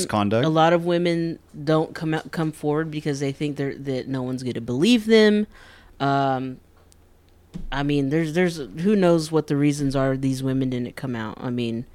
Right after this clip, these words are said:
Speaker 1: But, like,
Speaker 2: but
Speaker 1: for sixty plus women to come out and say something now,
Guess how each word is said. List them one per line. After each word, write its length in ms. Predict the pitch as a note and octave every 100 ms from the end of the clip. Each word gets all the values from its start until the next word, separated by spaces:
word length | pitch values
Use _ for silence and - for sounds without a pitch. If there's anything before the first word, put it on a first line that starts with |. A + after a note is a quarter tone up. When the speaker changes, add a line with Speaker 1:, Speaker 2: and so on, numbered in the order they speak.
| - C#3+
Speaker 1:
But, 320 | C3+ E3+ E3
like, 160 | D#3
Speaker 2:
but 240 | D3 D3 C#3+
Speaker 1:
for 220 | E3+ C3+
sixty 840 | - - F#3 - - F3+ E3 D3+
plus 420 | C#3 - C#3+ C#3
women 340 | A#2+ B2 A#2+ G#2+
to 60 |
come 200 | G2+ A2+
out 100 | G#2
and 100 | F2+
say 200 | - G#2+
something 420 | G2+ G#2+ F#2+ F2+ E2+
now, 400 | F2 F#2 A2